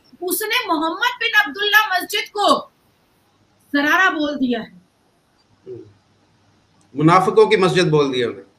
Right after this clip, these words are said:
Speaker 1: मुनाफिकों की मस्जिद बोल दिया है, मतलब उसको नापाक साबित कर दिया है उस मस्जिद को। अपनी शब्दावली से असदुद्दीन अवैसी ने मोहम्मद बिन अब्दुल्ला मस्जिद, जो मोहम्मद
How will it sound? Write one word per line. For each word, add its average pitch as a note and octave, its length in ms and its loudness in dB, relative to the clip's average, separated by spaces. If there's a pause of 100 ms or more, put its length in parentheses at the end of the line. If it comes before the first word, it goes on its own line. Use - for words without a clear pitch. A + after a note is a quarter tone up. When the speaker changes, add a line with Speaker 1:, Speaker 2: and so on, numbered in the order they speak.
(140)
Speaker 1:
मुनाफिकों B4 640 2
की B4+ 220 -2
मस्जिद G4 420 0
बोल - 220 -2
दिया F4+ 280 2
है, B3+ 340 0 (320)
मतलब F4 240 0
उसको G#4+ 200 -4
नापाक F4 640 4
साबित A4+ 440 2
कर G4 160 6
दिया F#4+ 180 4
है F#4 160 6
उस F#4 200 -8
मस्जिद F4 360 0
को। - 320 -4 (220)
अपनी G4 240 -4
शब्दावली F#4+ 920 2
से G#4+ 400 -2
असदुद्दीन F#4 600 -6
अवैसी D4+ 680 -2
ने D#4+ 200 2 (360)
मोहम्मद E4+ 600 0
बिन G4 180 -2
अब्दुल्ला D#4 540 0
मस्जिद, D4+ 600 -2
जो F#4+ 200 -4
मोहम्मद D4+ 440 0